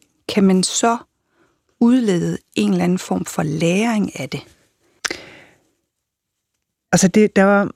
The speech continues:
Speaker 2: mange ting, synes jeg, som fungerede super godt, fordi vi var, vi kom så tæt på hinanden undervejs.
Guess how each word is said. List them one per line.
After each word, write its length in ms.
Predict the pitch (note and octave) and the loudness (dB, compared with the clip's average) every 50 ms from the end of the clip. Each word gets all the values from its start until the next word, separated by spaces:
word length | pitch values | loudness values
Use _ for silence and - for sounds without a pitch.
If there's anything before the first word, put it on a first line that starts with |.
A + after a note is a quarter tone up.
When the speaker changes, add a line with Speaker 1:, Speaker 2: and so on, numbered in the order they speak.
| - - | -12 -12
Speaker 2:
mange 340 | - - E3 F3+ A3 C4 D4 | -6 -4 -2 0 0 0 0
ting, 280 | - - - C4+ B3+ - | -2 -4 -4 -6 -6 -6
synes 220 | - C4 B3 B3 | -4 -4 -2 0
jeg, 100 | B3+ A#3 | 0 0
som 360 | - - G#3+ G3+ G3+ F#3+ F3 | 0 2 2 2 2 0 -2
fungerede 440 | - - G3 G3 - C4 B3+ A#3+ A3 | -4 -4 -4 -2 0 0 0 0 0
super 420 | - - - - - C#4+ B3+ - | 0 0 0 0 0 0 0 0
godt, 320 | A3+ - G#3 G#3+ A#3+ - - | 0 2 0 0 0 -2 -8
fordi 540 | - - G3+ - _ - C4 B3+ A#3+ - - _ | -8 -8 -8 -8 _ 2 2 2 2 0 -6 _
vi 200 | - F#3 G3 F3 | -2 0 0 2
var, 280 | G3+ G#3 G#3 G#3 - - _ _ - | 2 2 2 0 -2 -8 _ _ -2
vi 120 | G3+ G3 | -2 0
kom 220 | - - A3 - | 0 0 0 0
så 160 | - - - F3+ | -2 -6 -6 -6
tæt 220 | - - A#3 A#3 - - | -2 -2 -2 -2 -2 0
på 80 | A#3 | 0
hinanden 460 | G#3+ G#3+ F#3+ D#3 C#3 C3+ D#3 F3+ F3 | 2 2 2 2 2 0 0 -2 -2
undervejs. 680 | - - D#3 D3 C3+ B2+ B2 - - - - - - - | 0 0 0 0 0 0 -2 -4 -4 -4 -6 -6 -6 -10